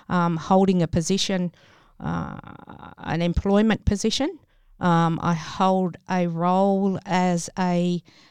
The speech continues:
um, traditional custodian. I hold a role as a community person. Um, and they all feed into networks that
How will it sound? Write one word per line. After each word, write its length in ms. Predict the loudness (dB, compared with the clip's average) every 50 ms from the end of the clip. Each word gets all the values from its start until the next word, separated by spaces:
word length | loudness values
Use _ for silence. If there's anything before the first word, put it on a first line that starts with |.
| _ _ _
um, 360 | -4 -2 0 0 0 -2 -2 -2
traditional 420 | -2 -2 -2 -2 -2 -2 -4 -4
custodian. 680 | -2 -4 -6 -4 -2 0 2 2 2 2 0 -2 -4 -6 _ -20 -20 _ _ _ _ _ _ -2
I 160 | 0 0 0
hold 420 | -2 0 2 2 4 4 2 0 -2
a 100 | -2 -4
role 560 | -2 -2 0 0 2 2 2 2 0 0 -4 -2 -2
as 180 | -4 -2 -2
a 180 | -2 -4 -4 -4 -8 -4
community 600 | -2 0 2 4 4 4 4 4 2 2 -2 -2
person. 440 | -2 -2 0 0 -2 -2 -4 -6 -8 -8 _ _ _ _ _ _ _ _ _ _ _ _
Um, 540 | -2 0 0 2 2 0 0 -2 -2 -4 -6 -12 _ _ _ _ _ _ _
and 180 | 4 4 6 6
they 160 | 6 6 6
all 100 | 4 4
feed 300 | 2 0 0 0 2 2
into 320 | 2 2 0 0 -2 -2
networks 680 | -2 0 -2 -2 -2 -2 -2 -2 -2 -2 -6 -10 -12 -6
that 220 | -4 -4 -4 -4